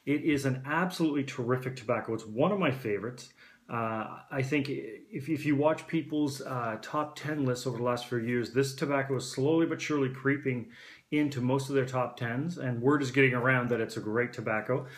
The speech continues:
much like word has gotten around about Prague, that it is a, uh, terrific city, one worth visiting, and, uh, and, uh, you can't go wrong, I don't think, with either this tobacco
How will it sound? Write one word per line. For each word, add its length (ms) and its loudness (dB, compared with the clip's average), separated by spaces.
much 260 2
like 180 4
word 240 4
has 280 4
gotten 280 2
around 240 0
about 240 -2
Prague, 480 0
that 160 0
it 100 -4
is 180 -4
a, 200 -4
uh, 140 -6
terrific 420 0
city, 380 0
one 320 4
worth 140 4
visiting, 560 0
and, 320 -2
uh, 480 0
and, 280 0
uh, 60 2
you 140 0
can't 240 2
go 80 2
wrong, 320 -2
I 120 -4
don't 180 -2
think, 160 -2
with 140 -2
either 320 2
this 180 0
tobacco 600 0